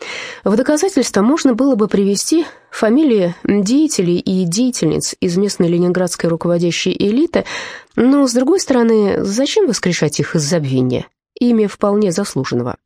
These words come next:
Тем более, что сам Евгений Александрович старался жить, работать вне сферы их досягаемости, никак и ни в чём не пересекаясь, до той поры, пока Пока он не понимал, — говорит Александра Михайловна, —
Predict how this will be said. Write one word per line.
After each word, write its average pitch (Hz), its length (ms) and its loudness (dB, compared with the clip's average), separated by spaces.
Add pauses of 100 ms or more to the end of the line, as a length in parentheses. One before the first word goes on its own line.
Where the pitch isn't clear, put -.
(400)
Тем 147 220 0
более, 196 260 0
что - 180 -4
сам 175 220 -2
Евгений 143 380 0
Александрович 143 640 -2
старался 180 540 -2 (360)
жить, 226 440 0
работать 160 640 -2 (200)
вне 180 360 0
сферы 233 380 -2
их 175 220 -2
досягаемости, 147 840 -4 (300)
никак 175 440 0
и 160 120 0
ни 147 100 4
в 143 60 -10
чём 175 200 0
не 151 80 -2
пересекаясь, 143 680 -4 (400)
до 175 160 0
той 143 160 0
поры, 180 320 0
пока 196 400 -4 (1120)
Пока 240 300 0
он 370 120 4
не 277 100 4
понимал, — 214 500 2 (360)
говорит 175 380 0
Александра 160 480 0
Михайловна, — 151 600 0